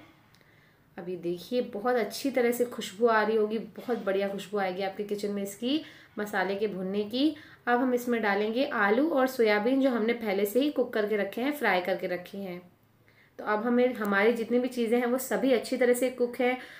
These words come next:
हमें कुछ ज़्यादा पकाना नहीं है इसमें। तो पहले आप इन सभी चीज़ों को आपस में मिक्स कर लें,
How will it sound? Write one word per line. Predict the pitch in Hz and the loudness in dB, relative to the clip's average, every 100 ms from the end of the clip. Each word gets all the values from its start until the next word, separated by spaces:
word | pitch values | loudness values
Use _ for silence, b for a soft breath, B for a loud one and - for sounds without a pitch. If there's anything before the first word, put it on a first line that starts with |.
| B | B
हमें | 226 233 247 | -2 0 2
कुछ | 269 | 0
ज़्यादा | 214 190 190 262 | 2 2 2 2
पकाना | 254 - 196 202 247 | 0 0 0 2 2
नहीं | 233 226 226 | 2 2 0
है | 202 | -2
इसमें। | 208 214 311 381 B B B | 0 2 2 0 B B B
तो | 277 | -2
पहले | 269 240 240 | 2 2 4
आप | 277 269 277 | 4 2 2
इन | 262 | 0
सभी | 254 254 | 0 0
चीज़ों | 262 254 269 | -2 0 2
को | 262 | 2
आपस | 233 233 240 | 0 0 -2
में | 254 233 | 0 2
मिक्स | 214 - | 0 -4
कर | - 226 202 | 0 2 2
लें, | 226 359 | 0 0